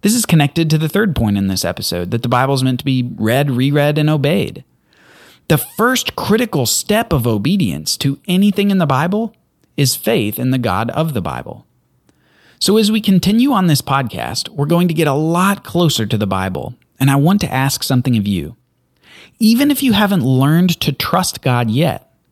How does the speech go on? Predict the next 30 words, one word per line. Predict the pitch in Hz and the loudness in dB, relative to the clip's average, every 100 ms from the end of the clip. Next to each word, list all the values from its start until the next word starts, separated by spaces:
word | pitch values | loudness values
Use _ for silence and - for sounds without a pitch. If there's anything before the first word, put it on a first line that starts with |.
| _ _ _ | _ _ _
will | 131 | 2
you | 143 202 | 4 4
be | 233 | 2
open | 131 151 180 | 2 2 2
to | 175 208 | 2 0
it? | 240 - _ _ _ _ _ _ _ _ _ - - | -2 -8 _ _ _ _ _ _ _ _ _ -20 0
If | 160 175 | 2 4
you're | 202 | 6
a | 185 | 6
believer, | 151 151 240 113 90 - | 4 4 2 2 0 -2
will | 131 | 0
you | 143 147 | 2 2
be | 151 | 0
open | - 139 165 | 0 0 2
to | 143 | 4
new | 110 107 139 165 | 4 4 4 4
insights | 175 170 170 180 - | 4 2 0 0 0
and | 117 | 2
understandings | 120 113 - 107 131 165 170 - - | 2 0 -2 0 2 2 0 -4 -6
of | 110 | -4
how | 107 | -2
you | 113 113 | 0 0
can | 113 | 2
be | 107 107 | 2 2
obedient | 98 101 107 131 147 | 0 0 2 2 2
to | 160 | 0
God | 131 131 135 | 0 0 2
in | 101 | 2
your | 98 117 | 2 0
life? | 143 165 175 - | 0 -2 -4 -12